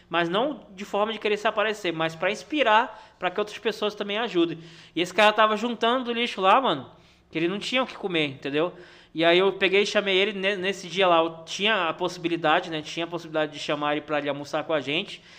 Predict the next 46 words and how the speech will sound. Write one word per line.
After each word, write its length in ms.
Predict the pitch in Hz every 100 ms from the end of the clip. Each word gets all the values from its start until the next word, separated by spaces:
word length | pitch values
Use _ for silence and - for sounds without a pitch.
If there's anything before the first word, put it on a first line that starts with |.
| -
chamei 340 | - 175 175 185
ele 140 | 185
pra 120 | 185
almoçar, 720 | 175 175 - 156 160 220 - - - -
aí 120 | 151
ele 80 | 170
falou, 320 | 196 247 233
"Ô, 40 |
pô, 260 | 185 214 214
posso 240 | 214 214
chamar 160 | 240 220
minha 160 | 208 190
esposa 360 | - 202 202
também? 360 | 190 160 180 202
Ela 160 | 175
tá 320 | 170 175 170 160 - -
procurando 420 | 165 160 170 165
comida 280 | 165 160 165
por 120 | 165
ali." 200 | 156 147
Ele 100 | 175
foi 160 | 175 156
lá, 160 | 156 165
trouxe 300 | 165 160 165
a 20 |
esposa 320 | - 160 143
dele 240 | 131 147
e 40 | 170
tal, 120 | 160
tudinho. 360 | 151 143 160 190 - - - - -
E 80 | 160
aí 100 | 175
eu 80 | 196
peguei, 420 | 208 185 208 214
tirei 280 | - 202 196
uma 200 | 220 214
foto 440 | 190 185 208 214
e 40 |
fiz 180 | 214 220
uma 140 | 220 220
postagem 480 | 233 226 208 208
pra 100 | 214
ajudar 240 | 202 196 196
esse, 180 | 196 180
esse 220 | 180 -
casal, 560 | 202 175 170 170 160